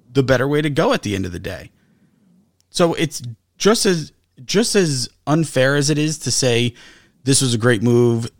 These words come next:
he didn't waste the money and he got these two guys, it's just as unfair to say these guys are gonna suck and this was stupid.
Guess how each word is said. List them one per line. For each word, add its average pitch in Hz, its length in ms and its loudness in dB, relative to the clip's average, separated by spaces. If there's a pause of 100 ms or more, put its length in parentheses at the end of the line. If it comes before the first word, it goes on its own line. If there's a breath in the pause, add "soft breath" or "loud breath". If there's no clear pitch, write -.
(100)
he 104 380 -4
didn't 127 500 -2
waste 123 300 0
the 120 60 0
money 113 440 0
and 104 300 0
he 107 120 -2
got 107 220 -2
these 110 180 -4
two 117 200 -2
guys, 113 500 0 (480 soft breath)
it's 135 240 -4
just 175 320 2
as 170 140 0
unfair 151 380 2
to 127 60 -2
say 120 220 0
these 120 260 0
guys 117 220 2
are 110 60 -2
gonna 107 160 -2
suck 107 400 0
and 107 120 0
this 104 160 -2
was 101 120 -4
stupid. 80 480 -6